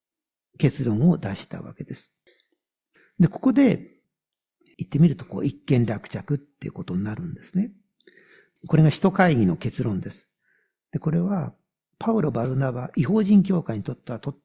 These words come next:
ても大きな意味を持ちます。で、最後に、この結論がどんな意味を持ったかっていうことで、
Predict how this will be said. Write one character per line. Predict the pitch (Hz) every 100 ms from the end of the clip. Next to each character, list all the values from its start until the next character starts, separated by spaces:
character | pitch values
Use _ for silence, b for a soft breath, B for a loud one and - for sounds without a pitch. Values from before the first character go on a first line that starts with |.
| -
て | 294
も | 240 -
大 | 220 196
き | -
な | 185 156 -
意 | 143
味 | 123 95
を |
持 | - -
ち | -
ま | -
す。 | - - _ _ b b b b b b b b b b _ _
で、 | 143
最 | - 196
後 | 202 143
に、 | 98 95 - _ _
こ | 165
の | 175
結 | 180 - 170
論 | 160
が | 151
ど | 170
ん | 196
な |
意 | 117
味 | 107
を | 98
持 | 101
っ |
た | - 110
か | -
っ | - -
て |
い | 117
う |
こ | -
と | - 139
で、 | 170 151 -